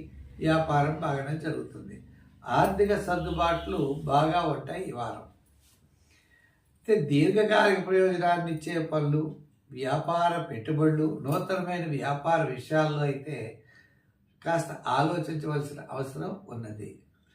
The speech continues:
మరి సంఖ్యల్లో ఒకటి, రంగుల్లో ఎరుపు, ఆరాధనలో శివారాధన చేయడం,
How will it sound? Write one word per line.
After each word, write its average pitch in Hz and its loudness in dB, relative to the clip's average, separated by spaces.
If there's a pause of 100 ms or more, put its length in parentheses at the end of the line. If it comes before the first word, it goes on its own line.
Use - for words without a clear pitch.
(320)
మరి 151 0
సంఖ్యల్లో 185 -2
ఒకటి, 147 -2 (240)
రంగుల్లో 165 -2 (160)
ఎరుపు, 143 -2 (1000)
ఆరాధనలో 180 0
శివారాధన 147 4 (220)
చేయడం, 131 -6